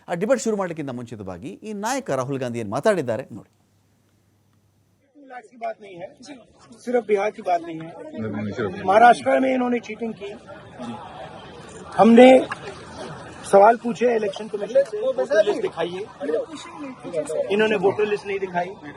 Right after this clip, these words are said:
Speaker 2: हमने कहा कि वीडियोग्राफी दिखा दीजिए, वीडियोग्राफी का कानून बदल दिया।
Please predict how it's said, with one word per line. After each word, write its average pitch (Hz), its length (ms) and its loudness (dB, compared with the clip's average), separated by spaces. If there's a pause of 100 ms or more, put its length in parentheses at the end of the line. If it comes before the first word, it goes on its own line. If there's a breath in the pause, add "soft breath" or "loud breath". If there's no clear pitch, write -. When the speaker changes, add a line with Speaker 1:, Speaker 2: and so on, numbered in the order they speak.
(340)
Speaker 2:
हमने 226 220 2
कहा 226 340 4 (440)
कि 233 240 -4
वीडियोग्राफी 226 640 2
दिखा 202 220 -2
दीजिए, 208 360 -4
वीडियोग्राफी 202 680 -6
का 214 120 -12
कानून 185 360 -10
बदल 165 200 -6
दिया। 156 300 -12